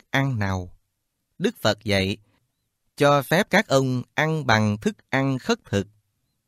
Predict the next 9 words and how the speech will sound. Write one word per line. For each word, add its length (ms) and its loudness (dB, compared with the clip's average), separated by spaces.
Lại 280 0
bạch 180 -2
Phật: 200 0
"Nên 220 2
dùng 300 2
cái 180 -2
gì 320 0
để 180 0
đựng?" 400 -4